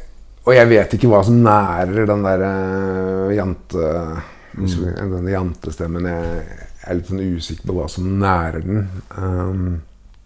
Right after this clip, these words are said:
Speaker 1: jeg nevnte noe om det i sted, ikke sant? Det der at du skal på en måte ha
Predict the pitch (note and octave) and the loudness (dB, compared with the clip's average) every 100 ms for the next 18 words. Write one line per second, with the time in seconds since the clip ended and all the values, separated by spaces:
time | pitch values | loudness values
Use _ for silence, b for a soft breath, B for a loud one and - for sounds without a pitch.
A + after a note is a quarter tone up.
0 | - - _ _ - - - B B B | -20 -20 _ _ -20 -6 -6 B B B
1 | B B B B B - G2 G2+ E2+ G#2 | B B B B B -2 2 2 2 0
2 | G#2+ F#2 D#2 E2+ F#2 G2 F#2+ - G2 F#2+ | 2 2 0 0 0 0 -2 -4 -4 -4
3 | G2+ F#2+ F2+ E2+ E2+ - E2+ E2+ - D#2 | -6 -4 -4 -4 -6 -10 -12 -12 -12 -12
4 | - E2+ - E2+ E2 D#2+ D#2 D#2+ E2 D#2+ | -8 -10 -8 -8 -8 -8 -6 -8 -8 -10